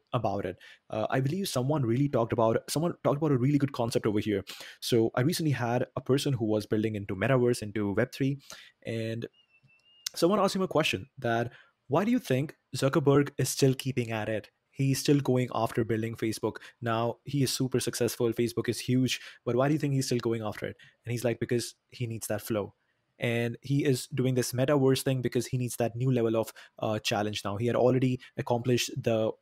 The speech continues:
first part of challenge, which, which was how do we make Facebook, or how do we get every single person onboarded on Facebook? How do we connect the world? And now the next thing is solving this metaverse problem. So now he has upped his challenge, and now he's, that's his flow. So that, that's, that's again a super interesting way to think about it.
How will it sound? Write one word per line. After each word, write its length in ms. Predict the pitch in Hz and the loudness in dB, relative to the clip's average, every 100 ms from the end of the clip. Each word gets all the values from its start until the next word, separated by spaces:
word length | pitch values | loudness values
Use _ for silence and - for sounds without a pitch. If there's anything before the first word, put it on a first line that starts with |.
| 143 - | -20 -14
first 380 | - 131 127 - _ _ | -2 0 0 -4 _ _
part 180 | - 120 | 2 2
of 80 | 120 | 2
challenge, 280 | 131 139 135 | 0 0 -2
which, 140 | 113 - | -4 -4
which 180 | 127 | -2
was 140 | 113 110 | 0 0
how 160 | 107 | 2
do 80 | 117 | 2
we 100 | 113 | 0
make 280 | 110 110 110 - - | -2 -6 -6 -12 -12
Facebook, 400 | - 117 104 120 | -2 -2 0 -2
or 80 | 117 | 0
how 140 | 113 | 0
do 60 | 117 | 2
we 80 | 120 | 2
get 160 | 113 - | 0 0
every 160 | 127 | -2
single 220 | 120 117 | -2 -4
person 300 | 107 113 117 | -2 0 0
onboarded 360 | 117 117 110 110 | -2 -2 0 0
on 80 | 104 | 0
Facebook? 360 | 147 170 156 147 | 0 2 0 2
How 100 | 117 | 0
do 60 | |
we 80 | 110 | 0
connect 300 | - 123 123 | -2 -2 2
the 80 | 113 | 4
world? 280 | 135 156 151 - - | 4 4 0 -10 -8
And 140 | 120 | -4
now 140 | 110 110 | -2 -2
the 80 | 110 | -2
next 180 | 117 | -4
thing 160 | - 113 | -4 -4
is 140 | 107 | -4
solving 200 | - 104 | -2 -2
this 140 | 107 101 | -4 -4
metaverse 380 | 107 101 101 - | -4 -2 -4 -4
problem. 260 | 101 95 | -4 -4
So 140 | 98 107 | -4 -2
now 240 | 107 113 - - | -2 -2 -6 -12
he 200 | - 110 | -6 -2
has 320 | 110 107 104 - | 0 0 -2 0
upped 200 | 131 120 | 0 0
his 140 | 123 | -4
challenge, 380 | - 117 123 127 | 0 0 0 -2
and 140 | - 110 | -6 -6
now 140 | 110 | -4
he's, 260 | 107 113 107 | -4 -4 -2
that's 260 | 113 110 - | -2 -2 -4
his 160 | 113 | -6
flow. 280 | - 104 - - - - | -4 -6 -8 -18 -20 -12
So 460 | - 104 101 101 - _ - | -6 -4 -4 -6 -10 _ -4
that, 120 | 127 | 0
that's, 240 | 135 135 - | 2 2 0
that's 160 | 127 127 | 0 0
again 160 | 117 | -2
a 40 | 110 | -2
super 160 | 123 | -2
interesting 340 | 117 107 101 107 | -2 -2 -6 -2
way 120 | 104 | -2
to 60 | 104 | -2
think 180 | 104 | -6
about 220 | 101 90 | -6 -6
it. 100 | 104 | -6